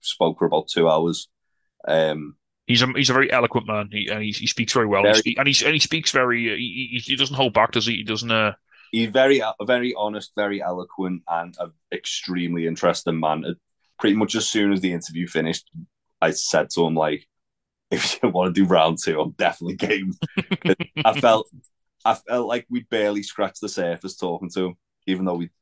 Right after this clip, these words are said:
Speaker 1: been speaking for two hours. So we'll probably try and get him back on the podcast again at some point.
Speaker 2: Yeah, absolutely. Right, then,
Speaker 1: Um,
Speaker 2: follow on from
Speaker 1: yeah,
Speaker 2: that,
Speaker 1: cool.
Speaker 2: uh, we,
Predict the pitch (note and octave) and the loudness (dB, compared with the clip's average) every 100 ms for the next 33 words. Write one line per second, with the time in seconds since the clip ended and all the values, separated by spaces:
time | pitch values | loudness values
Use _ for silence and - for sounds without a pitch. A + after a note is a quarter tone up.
0 | _ G2 F2+ - F2 F2 E2+ - F2 D#2+ | _ -4 -4 -4 -4 -4 -4 0 4 4
1 | E2 - F2 E2 _ _ _ - - F#2+ | 4 4 2 2 _ _ _ -10 -4 -4
2 | - - E2+ F#2 - F#2+ F2+ F2 F2 F#2 | 2 0 2 -2 0 0 2 0 0 0
3 | - E2 D#2 D2+ D2 D2+ - D2+ D2+ - | -2 -6 -4 -6 -4 -8 -6 -8 -8 -8
4 | C#2 - - - - D#4+ - - - - | -8 -6 -6 -6 -10 -14 -12 -4 -4 -4
5 | _ - - - G2 F#2+ - - - - | _ -4 -4 -2 -4 -6 -12 -16 -16 -14
6 | - - _ _ _ _ _ _ _ _ | -14 -16 _ _ _ _ _ _ _ _
7 | _ _ - D#2+ E2 E2 - - A#2 A#2+ | _ _ 0 4 2 0 -4 0 2 2
8 | A#2+ B2 A2+ C#3 - - G#2 B2 A#2+ | 2 0 6 6 4 0 4 4 2